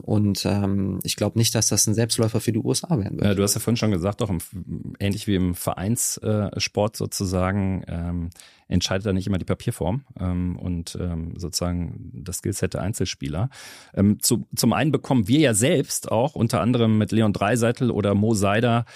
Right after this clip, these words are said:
Speaker 2: ähm, ja, man kann schon sagen, Ausnahmespieler der N H L zu unserem, äh,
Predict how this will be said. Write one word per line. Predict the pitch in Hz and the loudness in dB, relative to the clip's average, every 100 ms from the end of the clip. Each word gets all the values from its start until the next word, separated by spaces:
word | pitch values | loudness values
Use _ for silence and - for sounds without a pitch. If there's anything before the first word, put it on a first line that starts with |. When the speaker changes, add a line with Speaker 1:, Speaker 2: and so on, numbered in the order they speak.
| - - - - | -20 -20 -6 2
Speaker 2:
ähm, | 107 104 104 104 101 - _ _ - | 4 4 4 4 0 -4 _ _ -2
ja, | 101 85 _ - | -2 -2 _ -2
man | 107 | 0
kann | 110 127 | 0 0
schon | 123 | 2
sagen, | 113 104 | 2 2
Ausnahmespieler | 131 175 165 104 98 - 92 98 | 2 2 2 2 0 -2 0 0
der | 92 82 | 0 -2
N | 95 | -2
H | 92 - | -2 -4
L | 101 185 233 | -2 -4 -4
zu | - 110 | -2 2
unserem, | 98 95 95 92 - | 2 2 0 0 -2
äh, | 98 78 | -2 -2